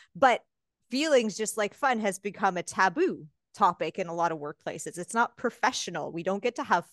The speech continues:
fun at work. If we're having fun, we're not working. In the same way, feelings have been swept under rugs. We tell people to leave them at the door.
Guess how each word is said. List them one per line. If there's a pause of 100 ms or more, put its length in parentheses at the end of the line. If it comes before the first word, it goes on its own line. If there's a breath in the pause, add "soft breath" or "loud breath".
fun
at
work.
If
we're
having
fun,
we're
not
working. (360 loud breath)
In
the
same
way, (100)
feelings
have
been
swept
under
rugs.
We
tell
people
to
leave
them
at
the
door.